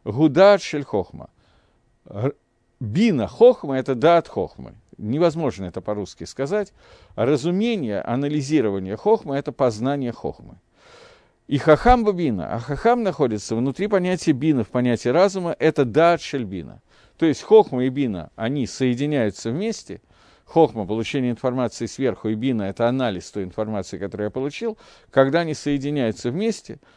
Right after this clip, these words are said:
то это раскрытие дата внутри бина и дата внутри хохмы. Вот. И это и есть сам дат, это и есть само понимание дата, который, как мы говорили, это хибур соединения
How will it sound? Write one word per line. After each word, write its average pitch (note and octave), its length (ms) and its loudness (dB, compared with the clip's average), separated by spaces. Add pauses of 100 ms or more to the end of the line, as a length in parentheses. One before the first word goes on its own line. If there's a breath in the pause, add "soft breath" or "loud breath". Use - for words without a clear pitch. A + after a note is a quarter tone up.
(200 soft breath)
то G3+ 100 0
это F#3 360 0
раскрытие C#3 840 0
дата D3+ 440 4
внутри A#2 360 -4
бина F3+ 340 -4
и B2+ 40 -2
дата C#3 340 2
внутри A#2 320 -4
хохмы. - 460 -10 (1120 loud breath)
Вот. C3+ 400 4 (420)
И D3 60 2
это A3 240 6
и D3 100 0
есть F3 320 0
сам F3+ 340 0
дат, B2 360 4
это B2 200 -4
и C#3+ 60 -4
есть E3+ 180 -2
само D#3+ 300 0
понимание C#3 580 -2
дата, G#2 500 4
который, G#2 360 -6
как A#2 180 -6
мы A#2 120 -4
говорили, F3 420 0
это D3 220 -2
хибур D3 460 -2
соединения B2+ 960 -4